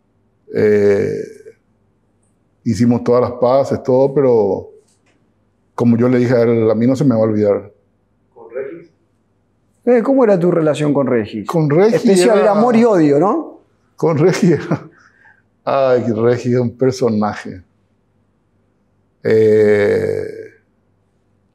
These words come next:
Speaker 1: era amor y odio. Pero hoy en día somos muy buenos amigos. Eh,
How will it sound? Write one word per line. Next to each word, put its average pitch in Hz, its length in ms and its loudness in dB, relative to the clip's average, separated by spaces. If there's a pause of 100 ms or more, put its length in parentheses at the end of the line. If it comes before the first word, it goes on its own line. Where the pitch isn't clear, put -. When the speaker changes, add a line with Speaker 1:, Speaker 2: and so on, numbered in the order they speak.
(160)
Speaker 1:
era 156 220 2
amor 131 260 0
y 127 60 2
odio. 107 600 2 (680)
Pero 120 280 2
hoy 113 420 4
en 120 140 0
día 127 280 2
somos 117 300 -2
muy 110 180 -4
buenos 110 260 -2
amigos. 110 500 -6 (1500)
Eh, 98 460 -6